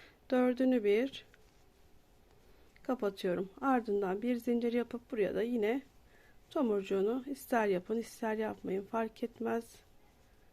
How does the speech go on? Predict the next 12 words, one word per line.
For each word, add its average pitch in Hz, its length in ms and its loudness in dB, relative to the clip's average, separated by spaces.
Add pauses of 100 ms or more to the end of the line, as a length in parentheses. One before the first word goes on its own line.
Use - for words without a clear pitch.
(2500)
İki 277 260 0
zincirle 214 680 0 (680)
buraya 208 220 -2
sabitleyip 226 760 -2 (520)
bir 277 140 2
zincirle 196 580 -2
ipimi 247 580 0 (600)
burada - 280 -8
kesiyorum. 165 680 -6 (2750)
Evet, 208 200 -4 (720)
bu 294 80 -2
şekilde 214 640 -2